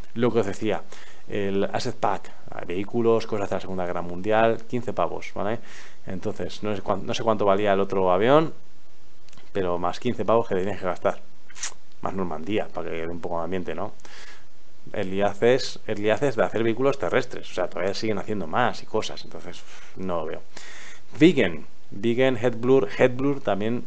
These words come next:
F catorce, Vigen, son aviones de la marca Headblur, que Headblur trabaja muy bien. Ge-, el Vigen está muy bien, muy completo, es totalmente distinta a la aviónica, es un reto bastante bonito, entonces lo recomiendo mucho porque la aviónica, es sentarte, es todo,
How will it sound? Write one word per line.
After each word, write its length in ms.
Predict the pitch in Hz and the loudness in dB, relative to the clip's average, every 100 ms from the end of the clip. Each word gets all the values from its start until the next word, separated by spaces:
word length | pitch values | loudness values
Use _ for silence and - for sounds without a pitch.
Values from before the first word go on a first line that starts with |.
| - | -4
F 160 | 113 104 | -2 -2
catorce, 520 | 92 104 113 - 120 | 0 2 2 4 4
Vigen, 420 | 107 113 117 117 | 4 2 2 0
son 140 | 104 110 | 0 0
aviones 500 | 101 110 123 123 - - | 0 0 0 0 -2 -2
de 140 | 98 | 0
la 80 | 92 | 0
marca 200 | 98 98 - | 0 0 -2
Headblur, 280 | 110 135 | 0 0
que 80 | 131 | 0
Headblur 460 | - 107 120 135 - | -2 0 0 0 2
trabaja 240 | 113 113 113 | 4 6 6
muy 160 | 101 | 2
bien. 140 | 82 78 - - - - - - - - | 0 -2 -4 -4 -2 -2 -2 -4 -2 0
Ge-, 300 | 127 127 123 | 4 6 6
el 100 | 123 | 4
Vigen 260 | 156 165 | 4 4
está 240 | 127 - 139 | 2 4 4
muy 220 | 127 110 | 4 4
bien, 280 | 117 135 131 | 4 6 4
muy 120 | 123 | 2
completo, 400 | 117 101 120 135 | 2 2 2 2
es 240 | - - - - - | 0 -2 -2 -2 2
totalmente 640 | 117 - 139 151 143 135 | 2 4 4 4 4 4
distinta 460 | 123 101 127 127 117 | 2 2 -2 0 0
a 20 | |
la 80 | 101 | 0
aviónica, 400 | 113 123 117 117 | 0 0 0 0
es 100 | 127 | 0
un 140 | 120 | 0
reto 260 | 120 117 123 | 2 2 2
bastante 420 | 98 117 110 110 | 2 0 0 0
bonito, 640 | 98 95 90 117 139 185 190 - - - | 2 0 2 2 2 0 0 -4 -4 -2
entonces 260 | - 127 | 0 0
lo 140 | 123 117 | 2 2
recomiendo 340 | 107 113 120 | 4 2 2
mucho 340 | 123 131 165 135 | 2 0 0 -2
porque 360 | 107 101 95 - - - - - | 0 0 0 -2 -2 -2 -2 0
la 180 | 101 | 0
aviónica, 580 | 95 104 98 95 92 87 | 0 0 -2 -2 0 0
es 160 | 87 87 | 0 -2
sentarte, 420 | 95 92 107 - | -2 -2 -2 -2
es 140 | 95 | -2
todo, 280 | - 117 120 | 0 0 0